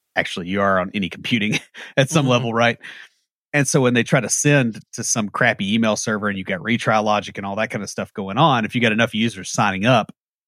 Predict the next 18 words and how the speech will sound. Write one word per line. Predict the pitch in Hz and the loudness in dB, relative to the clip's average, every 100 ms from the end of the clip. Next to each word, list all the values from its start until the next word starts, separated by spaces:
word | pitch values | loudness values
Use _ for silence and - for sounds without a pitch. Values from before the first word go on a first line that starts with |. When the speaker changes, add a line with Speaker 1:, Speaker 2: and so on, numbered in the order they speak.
| _ - | _ -2
Speaker 1:
they | 113 | 0
could | 104 | 2
back | 104 101 | 2 2
up | 95 | -2
the | - | -10
system | - 107 - - _ _ _ | -6 -6 -6 -18 _ _ _
and | 85 95 - _ _ _ 113 | -6 -6 -8 _ _ _ -6
basically | 104 - 104 | -6 -4 -4
slow | - 92 | -2 -2
it | |
down. | 87 98 92 | 2 0 2
So | 107 | 0
you | |
don't | 107 113 | 2 2
want | 107 | 0
to | 92 | 0
allow | 87 98 90 | 0 2 2
that. | - 101 - | 0 -6 -14